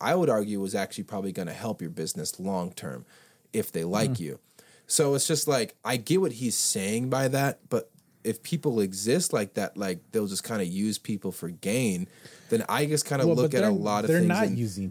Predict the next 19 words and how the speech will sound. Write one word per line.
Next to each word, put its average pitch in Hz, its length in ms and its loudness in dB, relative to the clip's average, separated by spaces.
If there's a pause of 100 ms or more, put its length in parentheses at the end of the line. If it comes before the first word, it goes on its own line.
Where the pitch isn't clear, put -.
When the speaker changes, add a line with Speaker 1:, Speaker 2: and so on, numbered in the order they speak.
Speaker 2:
people 92 320 -6
for, - 140 -14
he's 131 200 0
not 139 280 4
using 98 420 -2
them 90 140 -2
for 85 160 -4
gain 82 420 -2
because 110 400 0
he's 117 240 -2
compensating 92 800 -2
them. 73 260 -8 (300)
Speaker 1:
He 160 400 0
is, 147 420 4
but 123 160 2
it's 113 160 0
not 127 160 0
necessarily 104 720 0
fair, - 560 -2